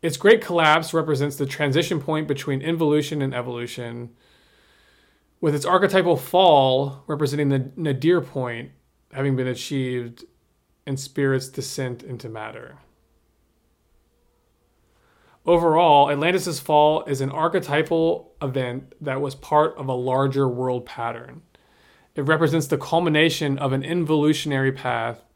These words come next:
and a bottoming out associated with God having reached the,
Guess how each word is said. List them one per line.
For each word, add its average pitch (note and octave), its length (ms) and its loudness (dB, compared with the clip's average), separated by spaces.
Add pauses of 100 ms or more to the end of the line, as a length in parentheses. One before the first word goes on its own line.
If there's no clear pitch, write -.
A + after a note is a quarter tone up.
(580)
and C#3 160 0
a C3 60 4
bottoming E3 640 4
out C#3 440 4
associated C3+ 760 0
with B2 200 -4
God C#3 360 4
having B2+ 320 -4
reached C3+ 340 -2
the, C3+ 300 -4